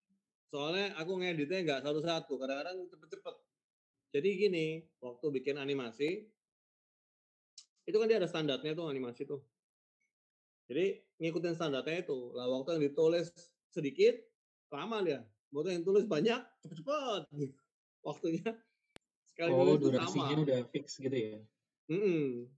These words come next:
Speaker 1: Jadi aku mesti, eh, editin satu-satu gitu. Jadi waktu, waktunya nggak nutut, wah, cepet-cepet gitu.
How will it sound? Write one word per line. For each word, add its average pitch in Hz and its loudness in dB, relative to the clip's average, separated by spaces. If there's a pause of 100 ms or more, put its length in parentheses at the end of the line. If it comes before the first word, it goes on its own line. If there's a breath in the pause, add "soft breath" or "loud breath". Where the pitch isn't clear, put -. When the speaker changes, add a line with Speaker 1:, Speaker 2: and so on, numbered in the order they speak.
(120)
Speaker 1:
Jadi 123 -2
aku 180 0
mesti, 196 8 (180)
eh, 147 -4
editin 143 -2
satu-satu 160 -4
gitu. 120 -4 (260)
Jadi 147 -4
waktu, 160 0 (560)
waktunya 151 0
nggak 139 0
nutut, 196 2
wah, 143 -4
cepet-cepet 147 -4
gitu. 107 -4